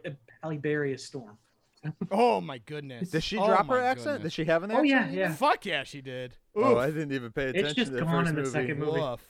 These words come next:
Speaker 2: man. She's not a, I, I don't give a shit what people say. She's not a good actress. She's not.
Speaker 1: Yeah.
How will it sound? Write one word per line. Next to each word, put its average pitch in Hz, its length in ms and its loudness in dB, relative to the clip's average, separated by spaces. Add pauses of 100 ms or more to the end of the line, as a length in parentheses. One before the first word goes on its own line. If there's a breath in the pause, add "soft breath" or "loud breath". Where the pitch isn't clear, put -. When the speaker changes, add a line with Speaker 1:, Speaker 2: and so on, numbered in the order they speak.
(180)
Speaker 2:
man. 113 280 -16 (380)
She's 285 220 -16
not 339 160 -12
a, 170 140 -10 (800)
I, 180 260 -8
I 170 120 -6
don't 151 100 -10
give 123 100 -14
a 104 40 -16
shit 104 180 -16
what 90 80 -18
people 95 220 -18
say. 92 140 -20
She's 139 220 -20
not 113 120 -16
a - 40 -18
good 80 140 -20
actress. 78 320 -20 (1500)
She's 269 160 -10
not. 147 120 -4
Speaker 1:
Yeah. 127 240 -2